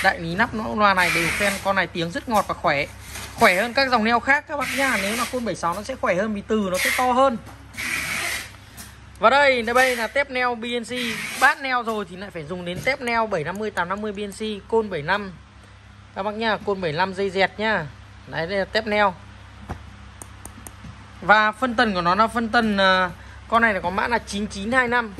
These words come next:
phân tần siêu khủng luôn. Phân tần này là hai chở nhôm hình tròn. Đấy, chở nó rất là lạ, hàng công ty.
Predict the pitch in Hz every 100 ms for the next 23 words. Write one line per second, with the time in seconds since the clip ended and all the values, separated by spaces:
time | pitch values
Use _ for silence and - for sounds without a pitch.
0 | - 233 220 190 247 233 214 151 208 220
1 | 180 143 - - - - - 226 254 220
2 | 202 196 214 233 190 165 220 220 208 175
3 | 196 180 175 143 - - 151 160 202 226
4 | - - 180 143 165 190 220 240 190 214
5 | 208 180 170 160 202 233 226 220